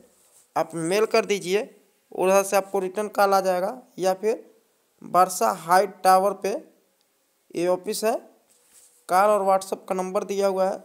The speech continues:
जो दुबई में है सिर्फ उनके लिए है, पहला रिक्वायरमेंट जो दुबई में है सिर्फ उनके लिए है। अगर वो कोई काम नहीं जानते हैं, आईटीआई फिटर है या इलेक्ट्रीशियन है,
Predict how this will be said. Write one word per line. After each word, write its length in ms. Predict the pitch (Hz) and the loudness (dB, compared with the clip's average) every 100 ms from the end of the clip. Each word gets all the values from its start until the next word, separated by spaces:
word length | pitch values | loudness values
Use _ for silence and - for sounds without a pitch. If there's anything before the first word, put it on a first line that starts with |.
| 165 | -6
जो 220 | 190 208 | -2 -2
दुबई 480 | 175 190 185 202 220 | -2 -4 0 0 0
में 140 | 208 | -2
है 100 | 214 | -4
सिर्फ 260 | 214 208 180 | -4 -6 -6
उनके 280 | 185 175 165 | -8 -6 -8
लिए 220 | 151 147 | -6 -6
है, 80 | 135 | -8
पहला 300 | - 175 180 | -6 -2 -2
रिक्वायरमेंट 440 | 165 151 143 143 - _ _ _ _ _ _ - | -4 -8 -10 -16 -20 _ _ _ _ _ _ -8
जो 140 | 170 | -6
दुबई 400 | 160 185 190 220 | -2 0 2 0
में 120 | 214 214 | 0 -2
है 140 | 226 | -4
सिर्फ 220 | 214 196 | -6 -6
उनके 260 | 190 190 208 | -6 -4 -6
लिए 200 | 208 196 | -4 -2
है। 140 | 208 311 _ _ _ _ _ _ _ _ _ - | -2 -4 _ _ _ _ _ _ _ _ _ -12
अगर 180 | 147 175 | -4 -2
वो 100 | 185 | -2
कोई 180 | 180 175 | -4 -2
काम 220 | 185 208 | 0 2
नहीं 160 | 214 202 | 0 -2
जानते 280 | 208 196 214 | -4 -4 -4
हैं, 80 | |
आईटीआई 340 | 196 180 196 202 | -4 -2 -2 -2
फिटर 340 | 202 180 202 | -6 -6 -4
है 100 | 214 | -2
या 80 | 220 | -2
इलेक्ट्रीशियन 560 | 196 180 175 180 208 202 | -4 -6 -10 -16 -12 -10
है, 160 | 214 | -10